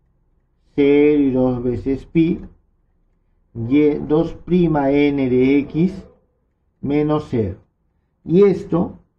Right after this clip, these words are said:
jóvenes, ya ustedes dejo para que ustedes lo verifiquen, es uno sobre n al cuadrado más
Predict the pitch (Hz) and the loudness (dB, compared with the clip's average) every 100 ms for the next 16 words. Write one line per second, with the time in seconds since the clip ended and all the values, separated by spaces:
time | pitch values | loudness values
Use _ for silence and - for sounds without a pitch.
0 | _ _ _ _ _ _ _ _ _ 190 | _ _ _ _ _ _ _ _ _ 0
1 | 165 156 147 135 151 160 156 - 175 165 | 0 0 0 0 2 2 -2 -2 2 4
2 | 165 147 160 160 165 - - 139 135 131 | 4 2 2 2 0 -4 -8 -6 -6 -6
3 | - 156 156 156 160 175 185 185 - 196 | -2 0 2 0 -2 -2 0 -2 0 -2
4 | 226 143 135 - - 175 175 170 170 139 | 0 -4 -4 -8 0 2 4 2 0 -2
5 | 127 139 151 170 180 165 156 143 135 156 | 0 0 0 0 0 2 2 4 2 0
6 | 214 - _ _ _ _ _ _ 127 156 | -2 -8 _ _ _ _ _ _ -2 2
7 | 180 160 156 - | 4 2 0 -6